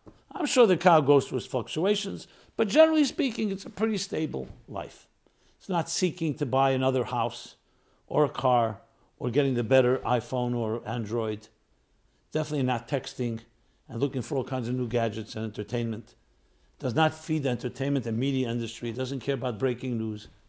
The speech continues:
And so on and so forth. There's a certain calm that, I mean, you could be envious of it. But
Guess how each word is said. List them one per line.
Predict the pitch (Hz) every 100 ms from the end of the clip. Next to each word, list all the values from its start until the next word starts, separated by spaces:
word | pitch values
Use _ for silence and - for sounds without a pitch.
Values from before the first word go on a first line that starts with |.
| _ _ _ _ _ _ _ _ _ _ _
And | 139 131 120
so | - 139
on | 127 123
and | 110
so | -
forth. | 104 - - - _ _ _ _ _ _ _ _ _ -
There's | 160
a | 175
certain | 151 247 254 233
calm | - 220 - 127 120 -
that, | - - - -
I | -
mean, | 262 143
you |
could | 123 156
be | 147
envious | 160 233 202 -
of | 117 -
it. | - - _ _ _ _ _ _ _ -
But | 143 147